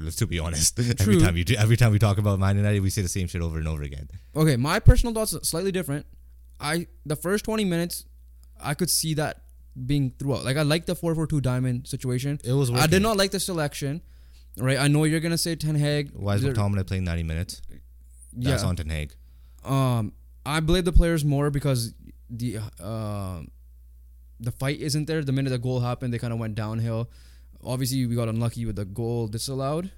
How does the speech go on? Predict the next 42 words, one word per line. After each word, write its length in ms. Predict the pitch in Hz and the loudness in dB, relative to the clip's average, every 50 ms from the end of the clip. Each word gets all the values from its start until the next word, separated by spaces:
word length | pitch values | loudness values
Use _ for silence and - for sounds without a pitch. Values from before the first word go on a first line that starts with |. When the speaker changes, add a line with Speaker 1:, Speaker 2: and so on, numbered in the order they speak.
| - - - - | -20 -20 -14 -8
Speaker 2:
Um, 320 | 107 110 104 98 95 - - - - 71 - - - | -6 -6 -4 -4 -6 -8 -10 -14 -18 -18 -20 -10 -4
it, 200 | 135 135 131 131 - | -2 -2 -2 -2 -4
it 140 | 127 135 123 | -4 -4 0
was 160 | 127 127 117 | 0 0 0
the 100 | 117 127 | -2 -2
rightly, 380 | 120 127 127 117 135 131 113 - - - | -4 -4 -4 -4 -6 -8 -8 -10 -16 -12
well, 280 | - 127 127 107 87 - - - - - - | -8 -6 -6 -6 -6 -10 -16 -20 -20 -10 -8
people 200 | 127 123 123 113 | -6 -4 -4 -4
might 220 | 107 107 - - 98 | -4 -6 -8 -8 -10
not 200 | 107 101 95 - | -10 -10 -8 -8
think. 160 | 101 101 - - | -10 -10 -8 -6
I 120 | 107 - | -6 -4
think 180 | - 139 123 - | -4 -4 -6 -4
it 40 | |
Speaker 1:
Uh, 40 | 123 117 | -4 -4
Speaker 2:
wa- 80 | 110 170 | -4 -2
Speaker 1:
it 40 | |
was 140 | 180 180 170 | -4 -4 -4
close. 380 | - - 165 151 143 - - - - - - - - | -4 -2 -2 -2 -2 -2 -6 -12 -16 -20 -20 -18 -8
Speaker 2:
it 60 | - | -2
was 140 | 147 147 143 | -2 -2 -2
close, 320 | - - 156 147 143 135 | 0 0 2 2 2 2
Speaker 1:
It 20 | 139 | 0
was 40 | 135 | 0
Speaker 2:
but 60 | 135 | 0
Speaker 1:
very 120 | 135 135 117 | 0 0 0
Speaker 2:
whatever. 300 | 131 147 151 156 147 143 | 2 2 4 4 4 4
Speaker 1:
close. 60 | 135 131 | 2 2
Speaker 2:
It 20 | |
was 80 | 135 131 | 2 2
disallowed. 480 | 127 143 - 151 139 131 127 127 131 - - - - | 0 0 -2 -2 -2 0 0 0 -2 -4 -8 -12 -6
Rashford 580 | 117 127 135 143 143 - - 160 156 147 135 - | -4 -2 -2 -2 -2 -4 -2 -2 -2 -2 -2 -2
kinda 200 | 143 139 139 131 | -4 -4 -2 -2
got 140 | 135 135 127 | -2 -2 0
greedy. 440 | 127 131 131 127 135 135 135 131 - - | 0 0 2 2 2 2 0 -2 -4 -10
Should 140 | - - 120 | -8 -6 -6
have 140 | 113 - - | -4 6 6
passed 240 | - 110 113 - - | 6 6 6 -4 -6
it 60 | 117 | -8
across 240 | 117 123 117 113 110 | -4 -4 -4 -4 -4
to 80 | - 123 | -4 -4
Højlund. 420 | 110 113 110 110 113 117 117 120 | -4 -2 -2 0 0 0 -2 -4